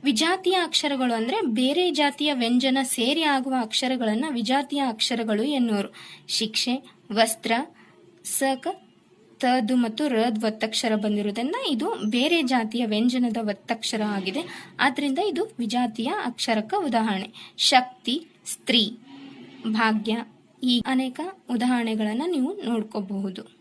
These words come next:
ಇದು ಇವತ್ತಿನ ಒಂದು ಸೆಕ್ಷನ್ ಆಗಿತ್ತು. ಈ ಒಂದು ಸೆಕ್ಷನ್ ನಿಮ್ಗೆ ಯೂಸ್ ಆಗಿದೆ ಅಂತ ನಾನು ಅನ್ಕೊಂತೀನಿ.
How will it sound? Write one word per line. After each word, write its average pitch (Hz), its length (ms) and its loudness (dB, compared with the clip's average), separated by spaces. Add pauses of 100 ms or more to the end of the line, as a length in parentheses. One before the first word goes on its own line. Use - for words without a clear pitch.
(340)
ಇದು 302 500 -6
ಇವತ್ತಿನ 226 400 -2
ಒಂದು 214 300 -2
ಸೆಕ್ಷನ್ 226 440 -2
ಆಗಿತ್ತು. 214 480 -6 (320)
ಈ 262 120 2
ಒಂದು 262 260 0
ಸೆಕ್ಷನ್ 226 460 0
ನಿಮ್ಗೆ 214 600 -2
ಯೂಸ್ 254 300 2
ಆಗಿದೆ 220 380 0
ಅಂತ 214 260 0
ನಾನು 208 220 2
ಅನ್ಕೊಂತೀನಿ. 220 680 -2